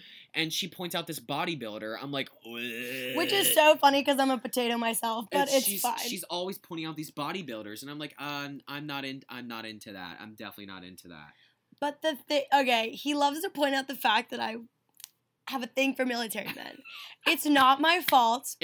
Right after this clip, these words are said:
Speaker 1: <laughs>
Speaker 2: I am not a tag chaser.
Speaker 1: You are legit into the mili-, like, you, that is your type. Like,
Speaker 2: Yes,
Speaker 1: that's
Speaker 2: but
Speaker 1: your
Speaker 2: that's
Speaker 1: type.
Speaker 2: my, like, their physical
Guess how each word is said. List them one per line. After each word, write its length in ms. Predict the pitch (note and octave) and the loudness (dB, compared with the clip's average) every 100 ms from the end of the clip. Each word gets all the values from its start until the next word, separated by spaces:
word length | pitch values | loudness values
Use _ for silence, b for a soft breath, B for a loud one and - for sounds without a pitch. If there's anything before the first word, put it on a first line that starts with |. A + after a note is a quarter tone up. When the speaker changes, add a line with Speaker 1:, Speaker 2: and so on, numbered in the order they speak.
| E3 | -8
Speaker 1:
<laughs> 200 | - - | -10 4
Speaker 2:
I 140 | C4 C#4+ | 8 10
am 240 | D4 C#4 | 8 6
not 260 | C4+ C4+ D#4+ | 4 4 4
a 140 | E4+ | 4
tag 340 | - C#4 C4+ | 2 4 4
chaser. 480 | A#3 C4 A#3 A#3+ G#3+ D#3 | 2 0 2 0 0 0
Speaker 1:
You 160 | E3+ | 0
are 160 | D3 D3 | -2 -4
legit 680 | C3+ C3+ - C#3+ C3+ B2+ - | -6 -10 -10 -4 -4 -4 -8
into 500 | C3 C3+ B2 - B2+ | -6 -6 -6 -8 -8
the 120 | A#2+ | -8
mili-, 420 | A2 A2+ A#2 A#2 A2+ C3+ | -10 -10 -10 -12 -14 -10
like, 260 | C3 B2 | -10 -8
you, 540 | B2 C3 C3 C3 B2 - _ A#2 | -6 -4 -6 -8 -12 -16 _ -8
that 260 | C3 B2+ | -8 -8
is 120 | B2 | -10
your 100 | A#2 | -14
type. 360 | - G#2+ F#2 F2 _ _ | -14 -14 -14 -16 _ _
Like, 80 | C#4 | -2
Speaker 2:
Yes, 140 | F#4+ F#4+ | 2 2
Speaker 1:
that's 100 | - | 0
Speaker 2:
but 100 | D#4 | 4
Speaker 1:
your 40 | |
Speaker 2:
that's 180 | D#4 D#4 | 6 6
Speaker 1:
type. 280 | F#3+ A#2 - | 2 -6 -4
Speaker 2:
my, 260 | C#4 D#4 D4 - - | 0 2 0 -8 -2
like, 260 | C#4+ C#4+ - | 0 2 2
their 140 | C#4+ | 0
physical 540 | - D4+ D4 D#4+ D4 | 0 0 0 2 0